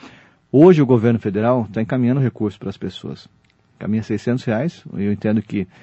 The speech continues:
o principal recurso é para a alimentação, e algumas pessoas, naturalmente, têm a possibilidade, inclusive a necessidade, é, para adquirir bens de consumo no comércio em geral. A preocupação fica, Marley, quando esse recurso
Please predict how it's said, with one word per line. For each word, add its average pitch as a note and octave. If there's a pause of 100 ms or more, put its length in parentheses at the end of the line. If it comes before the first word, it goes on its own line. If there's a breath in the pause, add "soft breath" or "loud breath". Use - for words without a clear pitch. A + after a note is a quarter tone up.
(300 soft breath)
o F#2+
principal A2+
recurso A2
é A2+
para G#2+
a -
alimentação, G#2+ (680)
e F3+
algumas A#2+
pessoas, A2+
naturalmente, A#2 (380 soft breath)
têm B2+
a A#2
possibilidade, A2+
inclusive G#2+
a A#2
necessidade, C3 (440 soft breath)
é, G#2+
para A#2+
adquirir A2+
bens A2+
de A#2+
consumo C#3
no C#3
comércio A#2
em A#2+
geral. A#2+ (540 soft breath)
A -
preocupação E3
fica, F#3
Marley, G#2 (380 soft breath)
quando C3
esse C3
recurso A#2+